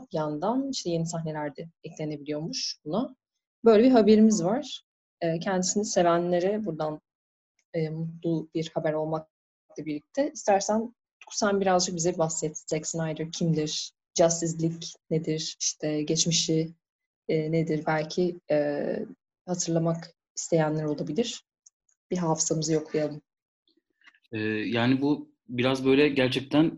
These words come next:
Speaker 2: eskiye dayanıyor bu olayın hikayesi. Bir, mutlaka zaten, e, Zack Snyder'ın hayranları ve, e, bu çizgi roman uyarlamalarını sevenler biliyordur ama ben bilmeyenler varsa diye de, e, biraz bunun aslında, e, olayın geçmişini anlatmak istiyorum. E,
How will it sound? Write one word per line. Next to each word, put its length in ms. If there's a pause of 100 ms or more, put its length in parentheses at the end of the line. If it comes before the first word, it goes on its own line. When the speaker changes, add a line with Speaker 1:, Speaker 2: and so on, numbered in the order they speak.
Speaker 2:
eskiye 460
dayanıyor 380
bu 200
olayın 200
hikayesi. 760 (200)
Bir, 260
mutlaka 680
zaten, 500
e, 120
Zack 220
Snyder'ın 380
hayranları 500
ve, 260 (540)
e, 360
bu 140
çizgi 280
roman 180
uyarlamalarını 580
sevenler 480
biliyordur 280
ama 200
ben 160
bilmeyenler 520
varsa 480
diye 260
de, 180 (560)
e, 120
biraz 300
bunun 340
aslında, 640
e, 220
olayın 280
geçmişini 440
anlatmak 420
istiyorum. 480 (220)
E, 100